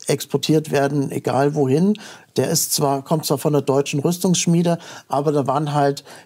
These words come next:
über achtzig Prozent ausländische Teile drin, ne? Und deswegen kann dann keiner was dagegen machen.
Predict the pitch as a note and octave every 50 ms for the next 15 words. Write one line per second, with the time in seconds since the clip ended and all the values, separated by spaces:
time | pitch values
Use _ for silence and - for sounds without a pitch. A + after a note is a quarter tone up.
0 | _ - - E3+ D3+ D#3+ D3+ - D#3 - - - - D#3 C3+ - - - D3 -
1 | - D3+ C#3+ C#3+ C#3+ - C3+ C3+ D3+ D#3 - D#3 D3 D3 D3+ C#3+ C#3 C3+ B2+ -
2 | C3+ B2+ C3+ D3+ F3 E3+ F3 - - F3+ F#3+ F#3+ F3 C#3 C#3 F3 F3+ F3 - -
3 | - - - _ - C#3 C#3 C3+ D3 C#3+ - - D3+ D3 C#3+ D3+ D3 C#3 C3+ -
4 | C#3 C#3+ C#3 C#3 C3+ B2 - C#3 C3 C#3 C3+ B2+ C3+ C3 B2 - - A#2+ A#2 B2
5 | A#2+ A2+ A#2 A2+ A2+ G#2+ - - - -